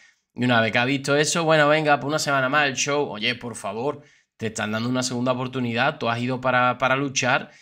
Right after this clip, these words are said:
y tienes que seguir luchando hasta el último día. ¿Tú qué sabes si la gente cambia de opinión? De hecho, mucha gente vota por je-, por cuando, eh, a ver, mucho-, muchos famosos tienen muchos haters y esto es lo que muchas veces te hacen perder,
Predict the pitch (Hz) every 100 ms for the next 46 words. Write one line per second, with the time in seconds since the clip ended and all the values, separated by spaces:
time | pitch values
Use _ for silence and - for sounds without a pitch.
0 | _ _ - 117 113 107 107 107 113 120
1 | 123 120 123 139 139 160 120 160 135 120
2 | 110 160 139 156 208 175 135 123 123 113
3 | 110 107 101 107 135 180 135 - _ _
4 | _ _ 117 117 131 160 - 107 - -
5 | 120 139 147 156 165 160 170 135 156 160
6 | 170 160 151 135 127 - - - 123 127
7 | 120 117 117 113 - - - 87 92 50
8 | - 127 120 120 127 127 135 147 151 143
9 | 147 147 143 147 139 151 160 156 - -
10 | _ _ _ 117 127 127 143 135 135 139
11 | 139 131 151 110 123 135 131 110 - 110
12 | 131 180 -